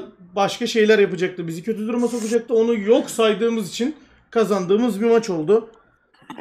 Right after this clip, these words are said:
Ee, kendisi de kendisini yok saydı. O yüzden teşekkür ediyorum buradan Ahmet abime. Eyvallah.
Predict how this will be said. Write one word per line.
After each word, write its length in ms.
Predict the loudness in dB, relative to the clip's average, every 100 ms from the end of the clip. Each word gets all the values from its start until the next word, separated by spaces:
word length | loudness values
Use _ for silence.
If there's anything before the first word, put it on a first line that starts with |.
| -8
Ee, 240 | -6 -4
kendisi 420 | -2 -2 -4 -8
de 100 | -10
kendisini 500 | -8 -6 -6 -8 -6
yok 200 | -4 -4
saydı. 460 | -6 -6 -2 -4 -4
O 40 | -8
yüzden 360 | -6 -6 -6 -8
teşekkür 420 | -10 -10 -10 -8
ediyorum 460 | -8 -6 -8 -8 -12 _
buradan 360 | -12 -10 -8 -10
Ahmet 340 | -12 -12 -12 -10
abime. 400 | -10 -8 -10 -12 -14 _ _ _ _ _ _ _ _ _ _ _ _ _ _ _ _ -14
Eyvallah. 520 | -10 -8 -10 -10 -14